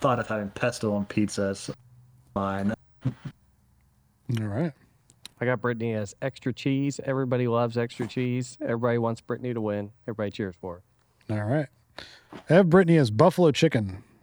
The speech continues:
Speaker 2: It's great to start, but in the end, it just hurts. Kinda like her team. <laughs> Every year, she's, she starts great, and then towards the end of the year, she's just in a free fall. It's, it's bad.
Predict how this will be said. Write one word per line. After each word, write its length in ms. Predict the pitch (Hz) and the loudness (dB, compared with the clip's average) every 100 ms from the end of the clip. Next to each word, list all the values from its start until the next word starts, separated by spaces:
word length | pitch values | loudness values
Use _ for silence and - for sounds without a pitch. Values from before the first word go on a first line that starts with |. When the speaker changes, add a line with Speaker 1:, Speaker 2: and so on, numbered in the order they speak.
| _ - | _ -4
Speaker 2:
It's 160 | 135 | -2
great 260 | - 156 175 | 6 6 6
to 80 | 139 | 4
start, 380 | - 151 156 131 | 6 6 8 6
but 100 | 131 | 4
in 80 | |
the 160 | 127 123 | 6 6
end, 160 | 143 135 | 6 4
it 80 | |
just 200 | 110 123 | 2 0
hurts. 420 | - 117 98 - - _ - - - - - - _ | 0 -2 -2 -8 -10 _ -20 -18 -14 -14 -16 -20 _
Kinda 120 | - 127 | 0 4
like 120 | 135 | 4
her 60 | 117 | 6
team. 320 | 160 127 196 - - | 4 4 2 -2 -18
<laughs> 220 | _ - | _ -6
Every 340 | 135 156 170 175 | 4 6 8 8
year, 240 | 170 139 | 8 6
she's, 260 | - 139 113 - | 4 2 2 -2
she 160 | 139 143 | 0 0
starts 360 | - 143 147 - | 2 4 4 6
great, 360 | 151 147 127 | 6 6 6
and 80 | 135 | 4
then 160 | 127 120 | 4 4
towards 240 | 143 131 | 4 4
the 40 | |
end 100 | 131 | 4
of 40 | 131 | 4
the 60 | |
year, 160 | 131 143 | 6 6
she's 220 | - 123 | 4 2
just 180 | 120 117 | 2 2
in 80 | 123 | 0
a 60 | |
free 240 | 113 135 123 | 2 2 2
fall. 320 | 123 110 127 - - | 2 -2 -4 -6 -8
It's, 340 | 135 117 - - - | -4 -4 -6 -10 -6
it's 200 | 110 - | -6 -6
bad. 200 | 113 | -10